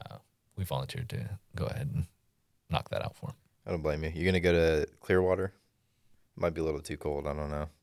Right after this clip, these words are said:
Speaker 1: Wh-, what's, what's in Clearwater?
Speaker 2: Clearwater Beach.
Speaker 1: Mm. Probably not.
Speaker 2: No?
Speaker 1: We're, we're run-, we're running through this, uh,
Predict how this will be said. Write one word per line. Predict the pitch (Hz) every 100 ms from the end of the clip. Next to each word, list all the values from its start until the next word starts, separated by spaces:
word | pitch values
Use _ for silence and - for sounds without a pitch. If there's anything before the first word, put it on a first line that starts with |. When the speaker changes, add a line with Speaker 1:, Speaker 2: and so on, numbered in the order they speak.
| _ _ _ -
Speaker 1:
Wh-, | - -
what's, | 92 - - -
what's | 98 95
in | 92
Clearwater? | 98 87 80 90 - _ -
Speaker 2:
Clearwater | - 90 85 82
Beach. | 90 95 - - - _ _ _ _ 98
Speaker 1:
Mm. | 92 104 - _ _ _ _ _ _ _ _ _ -
Probably | 98 80
not. | 71 73 _ _ _
Speaker 2:
No? | 90 87 - _ _ _ _ -
Speaker 1:
We're, | 90 90 85 -
we're | 107 98 92 82 65 - - -
run-, | 87 82 -
we're | 110
running | 101 98 92
through | 87 98 87
this, | 85 78 -
uh, | 80 78 76